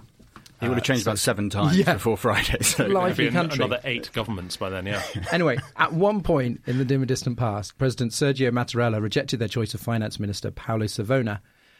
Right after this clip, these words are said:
Speaker 2: who is an eighty-one-year-old Eurosceptic economist who thinks Italy's entry into the Eurozone was a mistake. So the president installed Carlo Cottarelli,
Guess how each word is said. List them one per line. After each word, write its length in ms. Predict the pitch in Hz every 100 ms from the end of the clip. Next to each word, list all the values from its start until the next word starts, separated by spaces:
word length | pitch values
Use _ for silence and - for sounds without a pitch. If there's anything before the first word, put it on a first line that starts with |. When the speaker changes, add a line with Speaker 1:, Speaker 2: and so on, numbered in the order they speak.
| _
Speaker 2:
who 100 | 127
is 80 | 117
an 100 | 120
eighty-one-year-old 680 | - 156 156 139 135 123 117
Eurosceptic 540 | 123 123 - 120 - -
economist 400 | - 120 101 -
who 60 |
thinks 260 | 110 113 -
Italy's 340 | 131 - 113 107
entry 300 | 104 - 110
into 160 | 98
the 120 | 104 107
Eurozone 360 | 104 104 104
was 140 | 101 101
a 40 |
mistake. 520 | 104 - 110 107 - _ _ _ _ _ _
So 140 | - 117
the 40 |
president 400 | 156 139 131 110 -
installed 480 | 123 - 131 117 -
Carlo 400 | - 143 143 123
Cottarelli, 760 | - 123 - 113 139 104 110